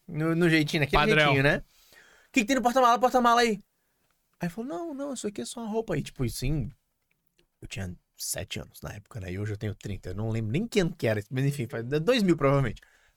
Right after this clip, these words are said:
Speaker 1: Por aí, eu sou péssimo de matemática, desculpa. Mas, enfim, era essa parada, tipo, se hoje, hoje um policial já não sabe direito o que é cosplay, pensa naquela época.
Speaker 2: Naquela época.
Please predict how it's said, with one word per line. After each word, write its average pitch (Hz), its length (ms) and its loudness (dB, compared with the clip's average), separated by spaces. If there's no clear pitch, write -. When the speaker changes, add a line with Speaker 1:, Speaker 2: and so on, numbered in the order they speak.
Speaker 1:
Por 160 100 0
aí, 143 180 2
eu 110 80 -10
sou 123 160 -6
péssimo 139 240 -4
de 135 40 0
matemática, 127 380 -6
desculpa. 131 300 -8
Mas, 135 540 4
enfim, 143 480 0
era 143 240 6
essa 147 160 2
parada, 147 300 6
tipo, 143 360 0
se 196 140 4
hoje, 233 220 6
hoje 208 240 4
um 202 80 2
policial 175 360 4
já 143 80 4
não 135 80 4
sabe 139 200 2
direito 131 140 -2
o - 40 -20
que 139 60 0
é - 20 0
cosplay, 147 380 2
pensa 175 360 2
naquela 190 360 2
época. - 120 -2
Speaker 2:
Naquela 120 220 0
época. - 200 -6